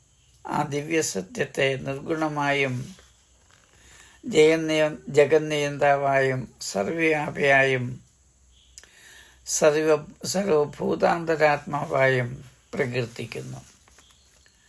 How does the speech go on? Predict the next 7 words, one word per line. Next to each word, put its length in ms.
അന്നം 340
ബ്രഹ്മമാണെന്ന് 960
തൈത്തരീയോപനിഷത്ത് 1500
കണ്ടെത്തി. 500
മൗലിക 440
യാഥാർത്ഥ്യം 720
ബ്രഹ്മമാണ്. 760